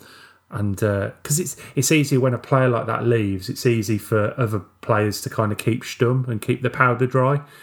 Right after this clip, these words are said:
in case they're the next one to get a big move, maybe. Um, but I've not, not seen that from, from McGinn, and, and I wouldn't necessarily expect him, I expect him to be any different. But, but again, that's what I,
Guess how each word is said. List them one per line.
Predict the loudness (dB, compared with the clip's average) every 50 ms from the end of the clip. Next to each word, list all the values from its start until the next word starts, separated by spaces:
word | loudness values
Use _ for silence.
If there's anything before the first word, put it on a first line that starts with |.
| -20 -12 _ -6
in | -4
case | 0 2 2 2 2 2
they're | 2 2 2 2
the | 2 0
next | -2 -2 -4 -6 -2 0
one | 2 2 2 0
to | -2 -4
get | -4 -2 -2
a | 0
big | 0 0 0 2 0
move, | 0 2 2 0 0 0
maybe. | 0 0 0 0 0 -2 -2 -2 -6 -14 -20 -20 -20 -20 -20 -20 -12 _ 0
Um, | 2 2 2 2 2 0 0
but | 0 0 0
I've | 0
not, | 0 -2 -2 -4 -8 -12 -12 -14 -12 -8 -6
not | -6 -6 -4 -4
seen | -4 -2 -2 -2
that | -4 -6 -6
from, | -6 -4 -4 -4 -4 -6
from | -8 -6 -6 -4 -4
McGinn, | -4 -4 -2 -2 -2 -2 -2 -2
and, | -4 -4 -6 -10 -14 -20 -20 -20 -20 -16 -8 -4
and | -2 -2 -2 -2 -4 -6 -12 -18 -20 -20 -4 0
I | 2
wouldn't | 2 4 4 2 0 0
necessarily | 0 0 0 2 2 2 2 2
expect | 0 -2 -2 -2 -2 -2 -2 -2
him, | -2 -2 0 0
I | -2 -2 -4 -8 _ _ -10
expect | -10 -8 -4 -2 -2 -2 0 0 0
him | 0
to | 0 2
be | 2
any | 4 4 4 2
different. | 2 0 0 0 0 0 0 0 -2 -6 -12 _
But, | -4 -2 -2 -2 -6 _ _ _ _
but | -4 -4 -4 -4 -10 _ _ -8
again, | -2 0 0 0 2 0
that's | -2 -4 -4 -4 -4
what | -2 -2 0
I, | -2 -2 -2